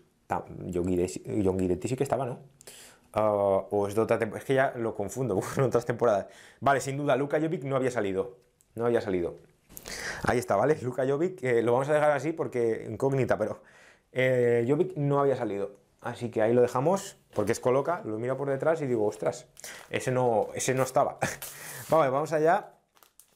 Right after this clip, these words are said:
Vamos a por otro más. Eh, hasta ahora creo que me estaban saliendo dos de nuevos en cada sobre. Lo que pasa es que en ese solamente creo que nos ha venido uno.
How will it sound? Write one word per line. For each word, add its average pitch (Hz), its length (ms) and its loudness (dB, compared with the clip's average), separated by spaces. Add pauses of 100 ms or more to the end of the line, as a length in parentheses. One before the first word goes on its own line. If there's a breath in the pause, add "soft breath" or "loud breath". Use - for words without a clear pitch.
(600)
Vamos 120 160 0
a 127 60 0
por 120 120 2
otro 120 180 2
más. 170 540 -2
Eh, 104 720 2 (920 loud breath)
hasta 117 200 0
ahora 127 160 4
creo 185 140 -4
que 185 60 -2
me 165 80 -4
estaban 151 240 -2
saliendo 156 320 -4
dos 139 560 0
de 101 600 0
nuevos 135 560 0 (680 loud breath)
en 113 100 -6
cada 117 180 2
sobre. 165 440 2
Lo 107 140 -2
que 98 100 -2
pasa 113 180 0
es 131 80 -6
que 113 560 4
en 90 260 -2
ese 123 260 -2
solamente 120 380 0
creo 123 120 4
que 117 40 8
nos 107 120 0
ha 107 40 2
venido 101 180 0
uno. 85 220 -4